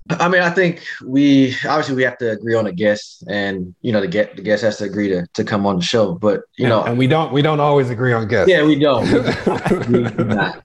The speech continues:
Speaker 1: We do not. But we always have the majority, you know, the majority kind of rules over,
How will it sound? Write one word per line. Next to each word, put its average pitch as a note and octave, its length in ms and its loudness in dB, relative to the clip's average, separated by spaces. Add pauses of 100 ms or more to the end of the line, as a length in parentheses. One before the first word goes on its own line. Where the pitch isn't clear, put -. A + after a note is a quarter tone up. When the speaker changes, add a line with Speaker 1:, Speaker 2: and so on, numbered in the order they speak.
Speaker 1:
We G#2+ 100 -2
do G#2 140 2
not. F#2 240 0
But A2+ 80 4
we B2 80 4
always C#3 260 4
have B2 200 -2
the A#2+ 100 4
majority, A2+ 760 0
you A2+ 120 -10
know, G2 140 -2
the G2 120 -4
majority G#2+ 400 0
kind G2+ 180 -4
of F#2+ 80 -4
rules G2 280 -2
over, F#2 320 -2